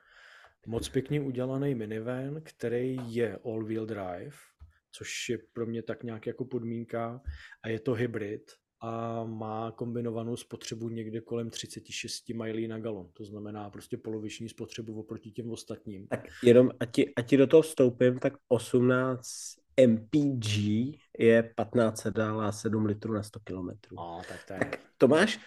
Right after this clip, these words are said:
Speaker 2: skoro
Speaker 1: v pohodě.
Speaker 2: spotřebu jako já, já mám šestnáct celá šest, ale v kilowatthodinách. <laughs> A p-,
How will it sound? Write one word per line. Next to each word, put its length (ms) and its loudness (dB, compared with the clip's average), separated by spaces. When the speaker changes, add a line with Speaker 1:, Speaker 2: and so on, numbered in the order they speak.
Speaker 2:
skoro 340 8
Speaker 1:
v 40 2
pohodě. 80 -6
Speaker 2:
spotřebu 800 6
jako 320 6
já, 480 4
já 120 4
mám 120 6
šestnáct 500 2
celá 240 4
šest, 500 6
ale 180 4
v 80 -16
kilowatthodinách. 920 10
<laughs> 1400 0
A 60 12
p-, 280 -2